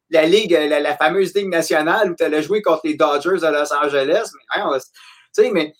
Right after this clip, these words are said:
si on, euh, on pouvait, pendant la pandémie, restructurer ça puis se faire des divisions régionales, la gang du Nord-Est américain, sauf que ça, faut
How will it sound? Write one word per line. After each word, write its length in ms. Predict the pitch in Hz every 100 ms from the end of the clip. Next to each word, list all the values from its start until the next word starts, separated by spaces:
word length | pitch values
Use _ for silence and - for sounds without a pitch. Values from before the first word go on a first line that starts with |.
| _
si 320 | - - - 294
on, 100 | 247
euh, 460 | - 143 131 135 - _ _ _ -
on 240 | 190 175
pouvait, 500 | - 202 165 196 247 - _ _ _ _ -
pendant 300 | 180 180 208
la 160 | 185 151
pandémie, 720 | 156 151 151 147 175 220 - 139
restructurer 720 | 190 196 202 202 - 165 143
ça 260 | 139 220 214
puis 100 | 139
se 60 |
faire 220 | - 180 160
des 120 | 151
divisions 480 | 135 135 135 160 165
régionales, 840 | 147 131 139 127 135 202 208 156 _ _
la 180 | - 131
gang 220 | 135 175
du 120 | 165 147
Nord-Est 420 | 147 135 160 -
américain, 420 | 147 139 127 180
sauf 160 | 185 165
que 60 |
ça, 120 | 165
faut 120 | -